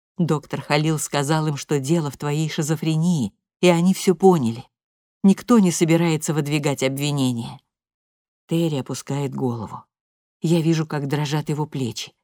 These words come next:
Встаю и подхожу к нему. Притягиваю его голову к себе, как делала, когда он был ребенком. «Все хорошо», воркую я, обнимая брата,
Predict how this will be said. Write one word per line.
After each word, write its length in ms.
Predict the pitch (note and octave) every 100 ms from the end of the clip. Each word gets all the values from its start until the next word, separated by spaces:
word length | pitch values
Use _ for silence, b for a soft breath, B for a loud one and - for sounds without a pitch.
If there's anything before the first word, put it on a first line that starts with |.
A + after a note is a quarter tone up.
| _ _
Встаю 400 | - - D3+ F#3+
и 60 | G#3
подхожу 480 | D3+ - C#3 C3+ C3+
к 120 | -
нему. 280 | C#3 C#3 - _ _ _ _
Притягиваю 640 | - F#3 - A#3 E3+ E3+ F3
его 220 | E3 E3+
голову 400 | E3 F#3+ E3+ D3+
к 60 | -
себе, 320 | - D#3 G#3
как 220 | E3+ D3+
делала, 400 | D3 G3 E3+ E3
когда 360 | D#3+ C#3+ D3 D3+
он 140 | D3
был 140 | D#3
ребенком. 680 | D3+ D3+ C#3 B2+ A#2 - B2 _ _ _ _ _ _ _ _
«Все 300 | - - E3
хорошо», 920 | D3+ D#3 D#3 D3+ - - E3 D#3 C#3+ _ _ _ _ _ -
воркую 600 | C#3+ C#3 B2+ D#3 C#3+ C3
я, 200 | C3 D3
обнимая 460 | C#3 D3 C#3 C#3 C3+
брата, 440 | C#3+ D#3+ D#3+ G#2+